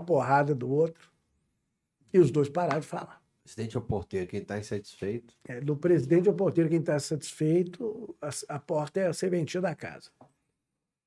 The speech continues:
Speaker 1: E o Levi não quis falar, mas falou, né? Aí o que que eu fiz? Passou uma semana, os dois não conversaram, nem no vestiário.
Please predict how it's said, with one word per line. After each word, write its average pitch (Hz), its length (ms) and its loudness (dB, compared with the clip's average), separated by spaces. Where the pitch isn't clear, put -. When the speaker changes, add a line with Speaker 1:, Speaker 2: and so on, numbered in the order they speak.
Speaker 1:
E 339 120 12
o 311 180 12
Levi 269 260 10
não 339 140 12
quis 339 320 10
falar, 147 600 8
mas 226 220 4
falou, 247 640 12
né? 170 260 -4
Aí 151 100 -4
o - 20 -6
que - 120 -12
que - 60 -4
eu 170 60 0
fiz? - 420 -14
Passou 127 320 -10
uma 131 80 -4
semana, 135 500 -4
os 127 80 -6
dois 117 180 -8
não 120 100 -8
conversaram, 123 480 -12
nem 135 100 -4
no 170 80 0
vestiário. - 360 -4